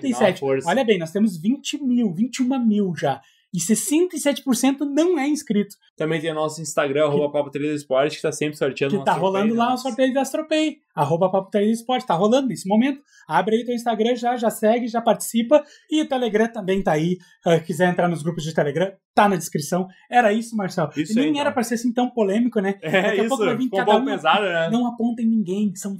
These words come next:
Speaker 1: várias.
Speaker 2: Não é ideia, não é ideia.
Speaker 1: Várias pessoas que fazem isso. A gente quer saber se vocês gostam disso.
Speaker 2: <laughs>
Speaker 1: Beleza?
Speaker 2: Valeu, galera. Esperamos vocês na próxima, então. Muito obrigado quem ficou até agora.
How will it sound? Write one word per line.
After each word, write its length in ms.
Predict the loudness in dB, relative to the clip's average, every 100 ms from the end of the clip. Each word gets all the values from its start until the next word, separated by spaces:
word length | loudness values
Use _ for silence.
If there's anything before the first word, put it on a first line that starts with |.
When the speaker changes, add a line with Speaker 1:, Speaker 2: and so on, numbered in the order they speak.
| -8 -2
Speaker 1:
várias. 560 | 0 -2 -8 -12 -8
Speaker 2:
Não 180 | -6 0
é 140 | 0
ideia, 280 | 2 2 2
não 100 | 0
é 120 | -2
ideia. 260 | -2 0 4
Speaker 1:
Várias 680 | 4 2 -2 -4 -4 -6 -6
pessoas 420 | -4 -4 -4 -6
que 80 | -4
fazem 320 | -4 0 0
isso. 160 | 0 -4 -12 -4
A 60 |
gente 220 | 0 0
quer 120 | 0 0
saber 280 | 0 0
se 100 | -2 -6
vocês 260 | -6 -4
gostam 400 | 0 0 0 -10
disso. 320 | -16 -18 -20 -18 -2
Speaker 2:
<laughs> 340 | 0 0 -8
Speaker 1:
Beleza? 460 | -2 2 4 2 -8 -8
Speaker 2:
Valeu, 360 | 2 2 4
galera. 320 | 2 2 0
Esperamos 300 | -2 0 0
vocês 220 | 0 -4 -2
na 120 | -2
próxima, 460 | 2 2 2 -4
então. 300 | -2 2 2
Muito 160 | 2 -2
obrigado 400 | 0 2 2 0
quem 140 | -8 -6
ficou 180 | -4
até 120 | 0 0
agora. 460 | 0 0 0 -2